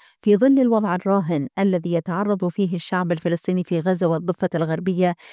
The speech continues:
للإبادة الجماعية والمجاعة المفروضة والإبادة الاستعمارية،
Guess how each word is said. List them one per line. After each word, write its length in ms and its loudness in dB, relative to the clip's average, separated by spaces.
للإبادة 600 2
الجماعية 560 2
والمجاعة 540 0
المفروضة 640 0
والإبادة 960 2
الاستعمارية، 1040 0